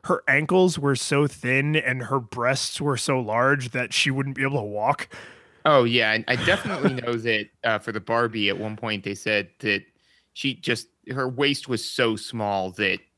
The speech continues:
Speaker 2: it just, she simply could not exist, you
Speaker 1: Yeah.
Speaker 2: know, that there's, <laughs> but where does your food go? <laughs> You know,
Speaker 1: <laughs>
Speaker 2: like
Speaker 1: Not in there. Yeah.
Speaker 2: Mm-mm. No,
Speaker 1: Yeah, so that,
Speaker 2: uh,
Speaker 1: that's, that's what we were dealing with, with early three D. Like, it doesn't matter how impossible it is, make it three D.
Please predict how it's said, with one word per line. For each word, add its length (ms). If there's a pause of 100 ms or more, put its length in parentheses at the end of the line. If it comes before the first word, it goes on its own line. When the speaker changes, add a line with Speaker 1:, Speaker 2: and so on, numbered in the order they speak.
Speaker 2:
it 140
just, 200
she 140
simply 480
could 200
not 200
exist, 560
you 120
Speaker 1:
Yeah. 40
Speaker 2:
know, 220
that 240 (100)
there's, 280 (280)
<laughs> 260
but 180
where 260
does 200
your 140
food 460
go? 340 (200)
<laughs> 280
You 160
know, 120 (260)
Speaker 1:
<laughs> 40
Speaker 2:
like 120
Speaker 1:
Not 160
in 180
there. 340 (240)
Yeah. 180
Speaker 2:
Mm-mm. 320 (200)
No, 60
Speaker 1:
Yeah, 80
so 180
that, 120
Speaker 2:
uh, 80
Speaker 1:
that's, 280
that's 300
what 120
we 60
were 140
dealing 320
with, 240
with 200
early 280
three 260
D. 220
Like, 180
it 60
doesn't 180
matter 220
how 140
impossible 480
it 60
is, 160
make 360
it 160
three 200
D. 360